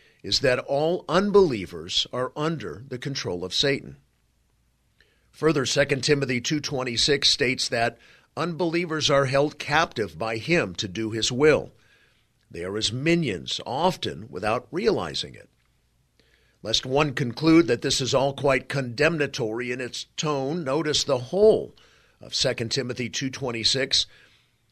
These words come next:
wherein the Apostle Paul manifests compassion and offers hope for the unregenerate, that they may come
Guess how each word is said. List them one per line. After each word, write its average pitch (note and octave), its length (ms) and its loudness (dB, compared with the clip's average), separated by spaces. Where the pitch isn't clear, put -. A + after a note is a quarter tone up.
wherein B2 240 -4
the B2 100 2
Apostle B2 460 2
Paul C3+ 320 2
manifests C3+ 880 0
compassion C3 760 0
and F#2 120 -8
offers A#2+ 420 -6
hope D3 420 4
for G2+ 120 -14
the A#2+ 140 -2
unregenerate, B2 800 0
that - 220 -12
they C3+ 340 2
may A2+ 140 -8
come A#2+ 480 -2